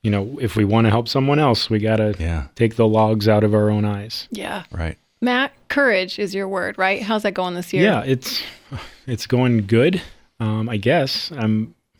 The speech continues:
Speaker 1: I feel like it's going pretty well. I'm, I'm in a new spot. Got interns for the first time. I'm in, like, a leadership position at,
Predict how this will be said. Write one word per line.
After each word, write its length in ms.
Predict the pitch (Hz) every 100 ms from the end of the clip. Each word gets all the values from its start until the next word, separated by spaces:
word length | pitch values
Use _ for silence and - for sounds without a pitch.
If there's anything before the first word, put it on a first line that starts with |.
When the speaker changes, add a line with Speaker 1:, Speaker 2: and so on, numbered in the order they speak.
| _ _
Speaker 1:
I 80 | 117
feel 340 | 107 - 170 170
like 220 | 147 135
it's 120 | 127
going 220 | - 123
pretty 220 | 113 117 110
well. 300 | 104 98 113
I'm, 260 | 120 110 117
I'm 120 | 110
in 100 | 113
a 40 |
new 280 | 110 113 143
spot. 440 | 165 - 117 113 - _ _ _ _ _ _ _ _ _ -
Got 200 | 127 127
interns 760 | 139 139 139 139 160 - - -
for 140 | -
the 100 | 117
first 440 | 107 - 143 135 -
time. 320 | 120 120 123
I'm 180 | 120 117
in, 160 | 113 113
like, 200 | 107 113
a 260 | 107 101 - _ _ _ _ _
leadership 680 | 113 120 120 120 - 120 117
position 680 | 113 110 110 - 113 113 - 113
at, 240 | 104